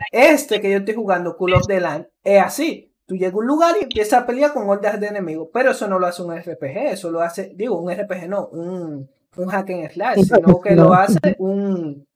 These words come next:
Speaker 1: un roguelike, porque ca-, eh, porque tú no tienes, eh, básicamente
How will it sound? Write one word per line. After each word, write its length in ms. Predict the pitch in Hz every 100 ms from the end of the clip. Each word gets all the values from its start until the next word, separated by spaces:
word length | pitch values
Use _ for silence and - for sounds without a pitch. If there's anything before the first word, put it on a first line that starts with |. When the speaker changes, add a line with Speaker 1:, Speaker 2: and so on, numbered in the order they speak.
| -
Speaker 1:
un 180 | 196 208
roguelike, 600 | 220 269 294 254 254 - _ _ _ _ _
porque 760 | 220 277 269 196 202 190 - -
ca-, 460 | 202 202 247 254 208
eh, 200 | 202 196
porque 380 | 196 185 190
tú 180 | 180 190
no 180 | 214 233
tienes, 640 | 240 226 202 190 196 - _
eh, 420 | 180 170 165 160
básicamente 1000 | 156 165 196 208 202 202 185 170 180 175